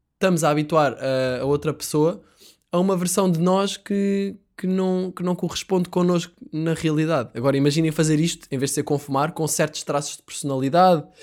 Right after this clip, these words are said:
eh, que tentamos evitar para a outra pessoa, eh, porque gostamos da outra pessoa, e no fundo a intenção é boa, mas estamos ali a estragar a cena.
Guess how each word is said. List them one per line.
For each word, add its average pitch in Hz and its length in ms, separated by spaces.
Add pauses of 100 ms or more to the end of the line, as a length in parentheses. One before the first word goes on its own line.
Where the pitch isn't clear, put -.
(480)
eh, 127 140
que - 100
tentamos 147 340
evitar 143 460
para 147 240
a 139 40
outra 139 240
pessoa, 139 520 (500)
eh, 117 520
porque 131 140
gostamos 135 300
da 143 60
outra 135 180
pessoa, 165 300
e 170 80
no 185 80
fundo 208 220
a 214 40
intenção 196 420
é 185 80
boa, 175 240
mas 185 140
estamos 165 260
ali 170 200
a - 20
estragar 151 480
a 151 60
cena. 127 380